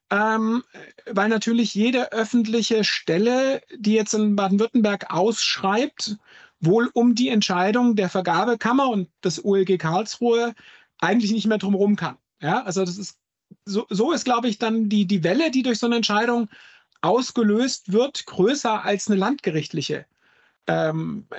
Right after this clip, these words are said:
Entscheidung, was, was einfach sozusagen, welche Prozesse werden an, in welche Prozesse wird, wird eingegriffen. Denn jeder, der ausschreibt, wird sich jetzt damit beschäftigen müssen,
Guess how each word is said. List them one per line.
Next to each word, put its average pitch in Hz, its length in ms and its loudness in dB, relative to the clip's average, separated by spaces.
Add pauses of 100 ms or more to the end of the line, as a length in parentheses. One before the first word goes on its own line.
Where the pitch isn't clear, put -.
(400)
Entscheidung, 175 640 0
was, 175 300 -4
was 185 180 -4
einfach 196 340 -2 (300)
sozusagen, 185 580 -2
welche 196 240 0
Prozesse 185 680 -2 (400)
werden 165 140 0
an, 170 380 -4 (200)
in 175 120 -4
welche 170 160 -2
Prozesse 185 500 -2
wird, 160 260 -8
wird 170 140 -8
eingegriffen. 170 600 -4
Denn 165 260 -2
jeder, 190 300 2
der 175 180 0
ausschreibt, 208 560 -2
wird 202 140 -2
sich 190 100 0
jetzt 208 220 -2
damit 208 180 0
beschäftigen 208 500 0
müssen, 247 300 2